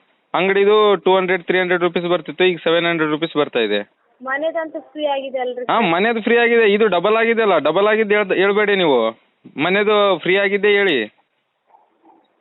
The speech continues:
Speaker 1: ಇದ್ರದ್ದು
Speaker 2: ಸರ್,
Speaker 1: ಮೂರು ಪಟ್ಟು
Speaker 2: ಸರ್.
Speaker 1: ಹೆಚ್ಚು ಕಟ್ತಾ ಇದ್ದೀನಲ್ಲ, ಅದನ್ನ ಹೇಳ್ಬೇಡಿ ನೀವು.
Speaker 2: ಸರ್, ಸ್ವಲ್ಪ ಕರೆಂಟ್ ಕಡಿಮೆ ಯೂಸ್ ಮಾಡ್ಬೇಕಿತ್ತಲ್ರಿ ಸರ್?
Speaker 1: ಏನ್ ಕಡಿಮೆ ಮಾಡ್ಬೇಕು?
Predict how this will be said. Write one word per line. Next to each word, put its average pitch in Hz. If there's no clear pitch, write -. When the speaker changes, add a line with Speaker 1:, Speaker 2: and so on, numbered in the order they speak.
Speaker 1:
ಇದ್ರದ್ದು 202
Speaker 2:
ಸರ್, 190
Speaker 1:
ಮೂರು 214
ಪಟ್ಟು 220
Speaker 2:
ಸರ್. 226
Speaker 1:
ಹೆಚ್ಚು 214
ಕಟ್ತಾ 214
ಇದ್ದೀನಲ್ಲ, 214
ಅದನ್ನ 151
ಹೇಳ್ಬೇಡಿ 208
ನೀವು. 120
Speaker 2:
ಸರ್, 285
ಸ್ವಲ್ಪ 294
ಕರೆಂಟ್ 285
ಕಡಿಮೆ 262
ಯೂಸ್ 269
ಮಾಡ್ಬೇಕಿತ್ತಲ್ರಿ 254
ಸರ್? -
Speaker 1:
ಏನ್ 185
ಕಡಿಮೆ 190
ಮಾಡ್ಬೇಕು? 185